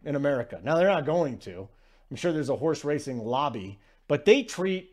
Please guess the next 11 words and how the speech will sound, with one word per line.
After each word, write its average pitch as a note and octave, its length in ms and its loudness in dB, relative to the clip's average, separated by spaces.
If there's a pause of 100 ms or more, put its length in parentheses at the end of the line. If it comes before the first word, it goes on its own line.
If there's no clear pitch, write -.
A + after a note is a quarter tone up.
these C#3+ 380 -2
poor E3+ 280 -2
animals D3 480 0
like B2 180 -6 (260)
garbage, D3 680 0 (240)
complete F3+ 480 0
hot D3 280 0
garbage. B2+ 600 -2 (560)
Uh, C#3+ 140 -4
Santa G3+ 400 4
Anita, E3 480 2